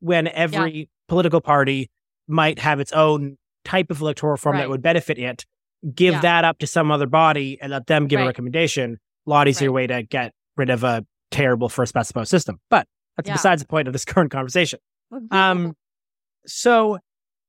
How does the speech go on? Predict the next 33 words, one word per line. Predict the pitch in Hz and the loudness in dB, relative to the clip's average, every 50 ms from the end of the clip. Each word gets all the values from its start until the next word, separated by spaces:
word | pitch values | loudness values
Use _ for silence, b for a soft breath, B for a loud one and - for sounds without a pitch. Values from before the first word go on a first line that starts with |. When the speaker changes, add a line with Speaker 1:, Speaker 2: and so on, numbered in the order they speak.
| _ - | _ -8
Speaker 1:
with | 175 175 226 254 220 - | -2 0 2 0 2 2
those | - 240 220 208 160 | 2 2 2 2 0
goals, | - 139 113 92 87 - _ - - - - | -2 -4 -6 -6 -10 -20 _ -20 -16 -8 -6
and | 160 151 | -2 0
again, | 143 135 | 2 2
with | 139 165 156 | 2 2 2
this, | 170 160 - - - - - | 0 -2 -4 -8 -14 -12 -6
what | 165 156 185 208 202 202 - - - _ _ _ - | -2 2 2 2 2 0 -6 -16 -18 _ _ _ -14
do | 151 - 165 | -10 -6 -4
you | 160 151 | -4 -4
plan | - - - 170 165 165 165 160 165 | -4 -2 -2 0 2 2 2 2 0
on | 151 147 143 135 123 | 0 0 0 0 -2
doing | 139 139 135 139 135 131 127 127 123 - _ _ _ - | -2 0 0 0 0 -2 -4 -6 -10 -14 _ _ _ -10
when | 131 123 135 143 147 151 147 143 143 143 143 143 135 - _ _ _ | -4 0 2 4 4 4 4 2 2 0 -2 -4 -8 -12 _ _ _
people | - 147 143 147 131 | -4 0 2 2 2
reach | 123 151 135 - | 2 0 0 2
Ottawa? | 151 160 160 127 107 98 | 2 2 2 0 -2 -6
What's | 101 117 135 131 - - | -6 -6 -6 -6 -6 -4
the | - 147 | -4 -2
sort | - - 143 135 127 | -2 -2 -2 -2 0
of | 131 127 117 - - - _ _ _ _ _ - | -2 -2 -4 -6 -12 -20 _ _ _ _ _ -4
activity | 151 147 - - - 196 190 165 165 160 151 139 | -2 -2 -2 0 2 2 4 4 4 2 2 2
that | 131 143 135 | 0 0 -2
will | 131 127 | -2 -4
be | 135 120 | -4 -4
happening | 120 139 139 - 135 127 120 113 113 - _ - | -2 -2 -2 -2 -2 -4 -4 -4 -6 -10 _ -4
as, | 131 127 123 123 123 - - | -2 -2 0 -2 -2 -4 -8
upon | 123 - - 131 131 127 127 120 117 113 - _ _ _ _ _ _ | -8 -6 -2 -2 -2 0 -2 -2 -4 -6 -10 _ _ _ _ _ _
arrival? | 123 120 120 117 101 82 - - _ _ _ _ _ _ _ _ _ _ _ _ _ _ _ _ _ _ _ _ _ _ _ _ | -2 0 0 0 0 -4 -10 -18 _ _ _ _ _ _ _ _ _ _ _ _ _ _ _ _ _ _ _ _ _ _ _ _
Speaker 2:
Well, | 269 285 285 285 269 220 | 2 4 4 4 2 0
that | 220 285 285 294 320 349 370 - - _ | 0 2 4 4 6 4 4 2 0 _
is, | 285 294 294 302 302 302 302 277 247 - - - - - - | -14 -14 -10 -8 -8 -8 -8 -10 -14 -18 -20 -20 -20 -12 -8
that | 202 208 208 214 214 196 | -6 -4 -4 -4 -4 -4